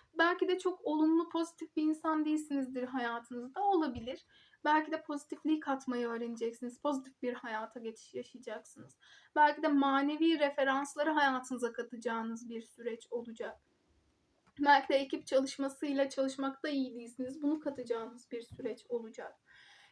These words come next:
Yani a-, belki de farklı bir konu ama en geneldeki enerji artık bir şeylerin bitmesi ve yeni bir şeye dönüşüm. Dönüşüm enerjisi aslında.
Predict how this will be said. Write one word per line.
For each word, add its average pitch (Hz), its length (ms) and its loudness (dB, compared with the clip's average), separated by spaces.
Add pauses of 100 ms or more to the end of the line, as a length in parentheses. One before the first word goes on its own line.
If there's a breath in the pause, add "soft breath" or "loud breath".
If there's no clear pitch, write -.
Yani 320 400 4 (300 loud breath)
a-, 302 320 -2
belki 392 300 4
de 381 100 2
farklı 311 400 0
bir 294 180 -2
konu 247 340 -10
ama 311 400 2
en 370 240 2
geneldeki 277 640 0
enerji 311 500 0
artık 294 380 -2
bir 285 60 -4
şeylerin 262 500 -2
bitmesi 262 720 -4 (520)
ve 277 100 2
yeni 277 580 4
bir 269 140 2
şeye 247 460 0
dönüşüm. 247 520 -4 (640 soft breath)
Dönüşüm 403 340 2
enerjisi 285 640 2
aslında. 233 680 -10